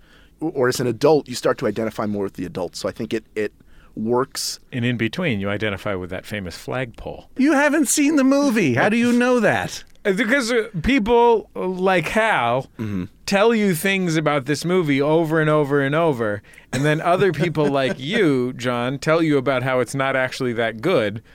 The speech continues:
Speaker 2: So then you feel like you've already heard about all the parts of the movie, but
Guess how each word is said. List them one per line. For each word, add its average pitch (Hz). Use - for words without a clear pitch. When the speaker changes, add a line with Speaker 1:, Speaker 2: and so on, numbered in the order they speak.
Speaker 2:
So 160
then 170
you 160
feel 208
like 165
you've 156
already 160
heard 170
about 135
all 135
the 113
parts 135
of 113
the 120
movie, 139
but 131